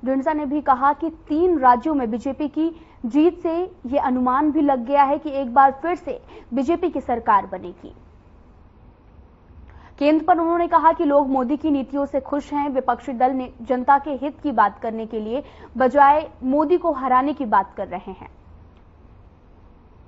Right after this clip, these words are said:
इसके साथ ही उन्होंने कहा कि कार्यकर्ताओं से, अ, पंचायत चुनाव United अकाली दल और बीजेपी के गठबंधन के साथ सिंबल पर लड़ा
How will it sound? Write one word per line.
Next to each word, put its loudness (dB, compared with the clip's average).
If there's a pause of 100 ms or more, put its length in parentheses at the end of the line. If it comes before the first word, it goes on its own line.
(340)
इसके -2
साथ 6
ही -2
उन्होंने 0
कहा 4
कि -6
कार्यकर्ताओं 2
से, -6 (380)
अ, 6
पंचायत 4
चुनाव 2
United -2
अकाली 2
दल 2
और 2
बीजेपी -4
के -6
गठबंधन -4
के -4
साथ 4 (880)
सिंबल 4
पर 0 (260)
लड़ा 6